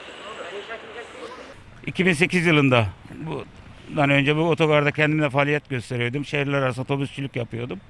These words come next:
Sektörün içinden gelme birisi olduğum için Türkiye'deki bütün otogarlardaki olumlu olumsuz her şeyi fiilen, e, içinde yaşayarak gelmiş birisiyim. Otogardaki eksikleri biliyordum ama, e, yapılır,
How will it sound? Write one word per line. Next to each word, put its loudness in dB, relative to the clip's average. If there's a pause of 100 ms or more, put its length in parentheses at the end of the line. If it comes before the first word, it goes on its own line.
(540)
Sektörün 2
içinden 0
gelme 4
birisi -2
olduğum -2
için -4
Türkiye'deki -2
bütün -2
otogarlardaki 0 (500)
olumlu 4
olumsuz 2
her 4
şeyi -2 (540)
fiilen, 4 (220)
e, 2
içinde -2
yaşayarak 2
gelmiş 0
birisiyim. -10 (1120)
Otogardaki 4
eksikleri 2
biliyordum 4
ama, 0
e, 0 (560)
yapılır, 2